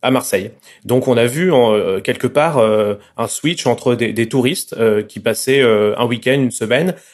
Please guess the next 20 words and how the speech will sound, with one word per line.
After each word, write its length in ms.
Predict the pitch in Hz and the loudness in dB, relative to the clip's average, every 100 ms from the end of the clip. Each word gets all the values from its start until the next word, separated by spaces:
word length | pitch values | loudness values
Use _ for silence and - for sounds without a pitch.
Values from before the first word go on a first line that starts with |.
| _ | _
à, 260 | 139 156 147 | 0 2 2
euh, 160 | 117 | 2
des 140 | 110 117 | 0 2
gens 220 | 135 160 | 2 0
qui 100 | 226 | 0
étaient, 220 | - 143 | 0 2
euh, 60 | 113 | 2
plus 260 | - 175 | -2 -6
que 80 | 151 | -2
des 120 | 127 | -2
touristes, 440 | 123 113 110 - - | -2 -4 -4 -8 -6
qui 140 | 120 | -2
restaient, 360 | 107 107 135 135 | -2 -2 0 2
euh, 80 | 135 | 2
peut-être 440 | - 123 120 107 | 0 -2 -2 -2
quelques 320 | 107 135 131 | -2 -2 -4
semaines 260 | - 127 127 | -2 -2 -2
ou 40 | |
quelques 240 | 117 113 117 | -4 -4 -2
mois, 320 | 113 131 - | 2 0 -2